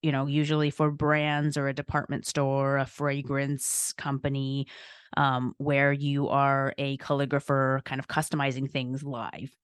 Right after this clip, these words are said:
So it could be engraving, it could be, you know, bottle painting, just pen and paper calligraphy, whatever that is. Envelope jobs, place card jobs,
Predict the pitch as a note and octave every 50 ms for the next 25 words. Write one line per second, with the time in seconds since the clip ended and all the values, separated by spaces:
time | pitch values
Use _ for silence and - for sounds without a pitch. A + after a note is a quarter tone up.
0 | _ _ _ - - C3 A#2 A#2 A#2+ - C3+ C3+ C3 C3 C3+ C#3 - F3+ G3 G3+
1 | G#3 G#3 F#3+ G3+ G3 F#3+ F#3+ F#3+ F3+ D3+ C3 - C#3+ C3 C3 C3+ C3+ C3 C3 C3
2 | C3 C3 C3 B2+ A#2+ C3 D3 _ _ _ _ _ - C#3+ B2+ A#2 A2+ A#2+ C#3 E3
3 | F3+ F#3 F#3+ F3+ - F3+ E3+ E3 E3 D3+ - E3+ D#3+ D#3+ D#3+ D#3+ D#3+ D#3+ D#3+ D#3+
4 | D#3+ - - - C#3 - - D#3 F3+ F#3+ - D3 B2 A2 - - - - - -
5 | D3+ C#3+ C#3+ C3+ - C#3 - B2 A#2+ - D#3+ F3+ F#3+ F#3 F#3 - F#3 F3 E3+ E3+
6 | E3+ E3+ E3+ E3+ C#3+ C3+ C3+ B2+ A#2 G#2 F#2 E2 - A#3+ A3+ _ _ _ _ -
7 | - - - - - _ _ _ _ _ _ _ _ - F#3 F3 F#3 G3+ G#3 A#3
8 | A3+ A3+ A3+ A#3 A#3 _ - - G#3+ G3+ G3 G3+ G#3 G#3+ A3+ A#3+ A#3 - - B3
9 | A#3 _ _ _ - - - G3 F#3 D#3+ - - - B2 G#2+ A#2 - - B2 G#2
10 | G#2 A2 - D#4 D4+ - - -